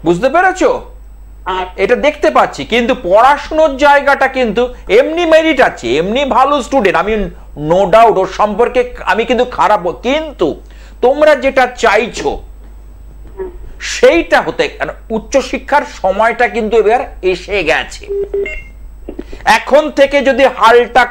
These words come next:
Speaker 1: কষে ধরতে না পারো, তাহলে আগামী দিন কিন্তু এটা নিয়ে কিন্তু বেশ সমস্যায় পড়তে হবে।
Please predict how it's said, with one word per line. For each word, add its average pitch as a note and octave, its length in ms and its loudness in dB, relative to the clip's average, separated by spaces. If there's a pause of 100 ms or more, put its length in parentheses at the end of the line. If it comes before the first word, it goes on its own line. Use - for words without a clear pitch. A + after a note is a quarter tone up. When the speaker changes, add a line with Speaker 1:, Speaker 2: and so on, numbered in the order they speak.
Speaker 1:
কষে A3+ 380 2
ধরতে G#3+ 480 0
না G3+ 320 2
পারো, F#3 640 0 (200)
তাহলে - 220 0
আগামী F#3+ 500 2
দিন A#3+ 240 0
কিন্তু A#3 260 -2
এটা G#3+ 180 2
নিয়ে G3 200 -2
কিন্তু G3 520 -4
বেশ D#3+ 400 -2 (1500)
সমস্যায় F#3 600 0
পড়তে C#3+ 340 -2
হবে। F2+ 240 -6